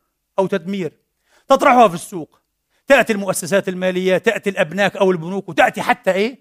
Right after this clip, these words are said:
الدول الأخرى، الصين والهند وأي دول بدها. أما زاد، مين إيه يشتري؟ مين إيه يعطي ويأخذ بعدين إيه؟ بفوائد. هذا هو قرض، يعني دولة تقترض مثل ما يقترض أي واحد فينا.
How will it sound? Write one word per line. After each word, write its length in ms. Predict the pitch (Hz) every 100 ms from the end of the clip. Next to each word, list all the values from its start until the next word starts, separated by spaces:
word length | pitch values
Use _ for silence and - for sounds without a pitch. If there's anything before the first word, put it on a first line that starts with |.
| -
الدول 320 | 175 139 330
الأخرى، 380 | 175 220 233 135 _ _ -
الصين 400 | 240 - 208 202
والهند 500 | 160 170 135 180 196
وأي 220 | 233 392
دول 140 | 254 233
بدها. 300 | 185 135 _ _ _ _ _ -
أما 300 | 277 277 247
زاد، 440 | 240 247 147 -
مين 180 | 254 254
إيه 240 | 220 240
يشتري؟ 440 | 220 - 196 139 _ _ _ _ _ _ -
مين 200 | 220 214
إيه 420 | 190 240 269 _ -
يعطي 520 | 233 180 156 220 311 _ -
ويأخذ 380 | 185 220 - 226
بعدين 420 | 190 165 196 185
إيه؟ 320 | 180 202 214 _ _
بفوائد. 720 | - 233 - 240 262 247 135 - _ _ _ _ _ _
هذا 180 | 196 226
هو 100 | 214
قرض، 340 | - 320 427 -
يعني 320 | 151 139 104 _ -
دولة 220 | 403 415
تقترض 420 | 269 - 330 202
مثل 160 | 277 294
ما 80 | 320
يقترض 280 | - 359
أي 100 | 302
واحد 180 | 339 170
فينا. 280 | 175 196 113